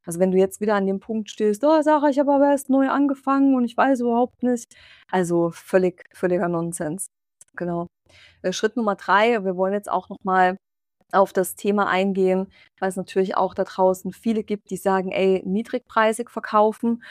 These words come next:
Du kannst natürlich auch mit einem zweihundertsiebenundneunzig Euro Produkt deine fünfzigtausend Euro machen. Aber ja, dafür brauchst du natürlich hundertachtundsechzig Verkäufe im Monat beispielsweise und nicht nur zwanzig. Und dann kommt natürlich auch die Frage auf,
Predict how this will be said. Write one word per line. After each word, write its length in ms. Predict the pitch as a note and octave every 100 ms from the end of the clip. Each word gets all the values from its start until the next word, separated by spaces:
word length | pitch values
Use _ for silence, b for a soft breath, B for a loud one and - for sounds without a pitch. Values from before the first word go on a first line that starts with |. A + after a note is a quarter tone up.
| B _
Du 80 | -
kannst 280 | G#3 G3 G3
natürlich 500 | - G3 F#3 F3+ -
auch 400 | F#3 G3 F#3+ - _ _
mit 300 | - F#3 F#3 -
einem 280 | F#3+ F#3 F3+
zweihundertsiebenundneunzig 1080 | - F#3+ F#3 F3 - A#3+ D#4+ G3 F3+ F#3+ -
Euro 360 | E3+ F3 E3+ E3+
Produkt 580 | _ F3 E3+ - - - _
deine 240 | F3 F3
fünfzigtausend 800 | F3 F#3 F3 - - F3+ F3+ F3 D3+
Euro 280 | G#3 A3+
machen. 480 | F3+ F3 - G3+ A#3 b b b _ _
Aber 500 | F3+ F3+ F3+ F3+ F3+ F3+
ja, 220 | F#3+ F#3 F3+
dafür 240 | F#3 -
brauchst 340 | F3+ - F3+ -
du 40 |
natürlich 360 | F#3 F#3+ F3+ -
hundertachtundsechzig 880 | F#3+ F3+ - - G#3+ G3+ G3+ G#3+ -
Verkäufe 540 | G3 - G3 G3+ -
im 80 | G3
Monat 440 | G3 G3+ G3+ G3
beispielsweise 760 | - F#3+ - G3+ - F#3+ F#3+ F3+
und 100 | F3+
nicht 220 | F#3 -
nur 120 | F3 -
zwanzig. 580 | F3+ F#3+ A3+ A#3+ A#3+ - B B B
Und 160 | _ F3+
dann 160 | F3+ F#3
kommt 240 | F#3+ F#3+
natürlich 420 | F#3 - F3+ F#3
auch 140 | F3 -
die 120 | F#3
Frage 420 | - G3 G#3+ -
auf, 320 | F#3 F#3+ F#3+